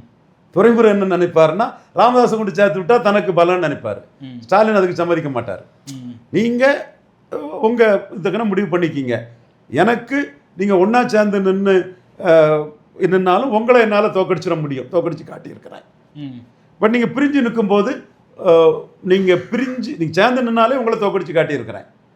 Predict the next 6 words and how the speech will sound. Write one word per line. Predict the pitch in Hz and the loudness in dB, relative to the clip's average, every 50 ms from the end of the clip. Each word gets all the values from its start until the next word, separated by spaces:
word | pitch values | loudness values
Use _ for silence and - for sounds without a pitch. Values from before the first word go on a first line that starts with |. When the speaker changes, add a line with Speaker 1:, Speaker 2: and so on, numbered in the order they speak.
| _ _ _ _ _ _ _ _ _ _ _ _ _ _ - | _ _ _ _ _ _ _ _ _ _ _ _ _ _ -8
Speaker 1:
இப்ப | 196 214 202 - 262 247 | -8 -8 -2 2 2 4
நான் | 226 233 262 269 269 349 - - _ _ _ | 6 4 4 4 2 -2 -8 -14 _ _ _
உங்களுக்கு | - 220 226 247 220 202 220 | -6 -4 -2 -2 2 2 4
எதிரா | 220 226 233 | 4 6 6
எடுக்கக்கூடிய | 226 208 190 165 196 190 160 190 175 175 160 | 6 4 2 2 0 0 0 2 2 2 2
வியூகங்கிறது, | 151 160 156 147 151 139 131 127 127 147 170 269 370 | 2 0 0 0 -2 -2 -2 -2 -4 -2 -4 -4 -8